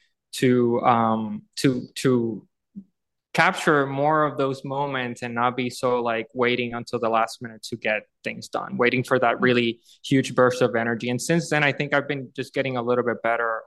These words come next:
slowly. Um, and I think certain supplements have helped for me personally. S-, definitely calendar. Like, I have to mark everything down and I have to force myself to do it right away. Like my Google Calendar,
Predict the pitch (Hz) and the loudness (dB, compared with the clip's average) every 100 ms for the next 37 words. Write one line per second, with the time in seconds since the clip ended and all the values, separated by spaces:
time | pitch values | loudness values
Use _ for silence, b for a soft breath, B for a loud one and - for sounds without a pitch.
0 | - - - 131 131 127 117 110 110 b | -14 -16 -2 2 4 2 0 -4 -8 b
1 | b b b - 151 123 120 117 113 113 | b b b -4 0 2 2 2 0 -2
2 | 104 131 131 127 143 147 170 170 - - | -4 -2 -2 -2 -2 0 2 0 -4 -16
3 | - - 156 180 180 180 175 185 180 180 | -10 0 2 2 2 4 4 2 2 2
4 | 180 156 147 143 143 147 135 139 - - | 0 0 -2 -4 -4 -8 -6 -8 -6 -2
5 | 127 127 156 160 170 165 - - 139 139 | 0 -2 -6 -2 -2 -2 -8 -4 -2 0
6 | 156 147 143 131 127 143 147 160 160 139 | 0 -2 -2 0 2 2 2 2 2 0
7 | 123 127 120 127 - 135 120 - 120 113 | 0 0 0 -4 -6 -12 -14 -10 -10 -8
8 | - 120 120 127 131 120 117 117 117 120 | -2 -2 0 -4 -6 -4 0 2 0 -2
9 | - _ _ _ 139 127 127 139 147 - | -8 _ _ _ -2 0 0 -2 -2 0
10 | 131 - 127 - 113 123 117 120 117 113 | 0 0 -6 -6 -4 -4 0 2 2 2
11 | 117 117 120 113 110 104 110 110 107 - | 2 4 4 4 2 0 -4 -10 -12 -10
12 | 117 117 123 120 - 147 147 143 135 131 | -10 -6 0 0 2 2 4 0 0 2
13 | 127 | 2